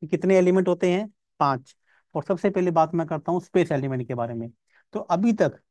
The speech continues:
आप जो भी चक्रा वास्तु का लगा रहे थे, तो मुझे बताइए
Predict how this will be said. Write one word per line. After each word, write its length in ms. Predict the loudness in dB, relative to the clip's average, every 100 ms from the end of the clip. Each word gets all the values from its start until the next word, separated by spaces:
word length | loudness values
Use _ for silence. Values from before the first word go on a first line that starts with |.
| -8
आप 340 | -2 0 0
जो 240 | 0 2 2
भी 360 | 2 0 -4 _ _ _ _ _ _ _ _
चक्रा 500 | -6 0 2 2 -2 -6
वास्तु 380 | 0 0 0 -4
का 100 | -2
लगा 240 | 0 0
रहे 120 | -2
थे, 240 | -2 -4 -6
तो 680 | _ _ _ _ _ -6 -2
मुझे 240 | 2 2
बताइए 520 | 0 0 0 0 -2